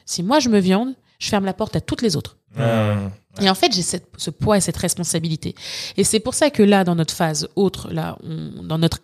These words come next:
Speaker 1: saison deux, Secret de Loli, on s'est lancé, en fait, je me dis, mais ça sert à quoi de faire rentrer de la thune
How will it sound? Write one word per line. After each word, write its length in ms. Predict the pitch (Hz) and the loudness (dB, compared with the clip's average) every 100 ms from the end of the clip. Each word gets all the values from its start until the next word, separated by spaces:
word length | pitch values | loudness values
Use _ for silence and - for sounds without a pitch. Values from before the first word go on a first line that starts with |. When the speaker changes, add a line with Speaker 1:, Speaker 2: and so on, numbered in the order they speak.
| _ - | _ -8
Speaker 1:
saison 500 | - 208 185 180 180 | -4 0 0 -2 0
deux, 200 | 185 196 | 4 4
Secret 360 | - 165 - | 2 -2 -2
de 80 | 156 | 0
Loli, 260 | 165 202 285 - - - | 2 2 0 -6 -14 -4
on 80 | 190 | 0
s'est 180 | 185 190 | 2 2
lancé, 340 | 185 - 220 | 0 -2 -2
en 80 | 175 | -2
fait, 260 | 170 185 - | -6 -8 -8
je 100 | 165 | -8
me 80 | 175 | -6
dis, 160 | 233 | -4
mais 140 | 226 165 | -4 -4
ça 140 | - | -4
sert 120 | 214 277 | -2 0
à 80 | 220 | 2
quoi 140 | 233 | 0
de 60 | - | -2
faire 180 | 180 | -4
rentrer 280 | 160 165 175 | -4 -6 -4
de 80 | 156 | -2
la 100 | 147 | -2
thune 400 | - 302 349 165 | 2 2 4 0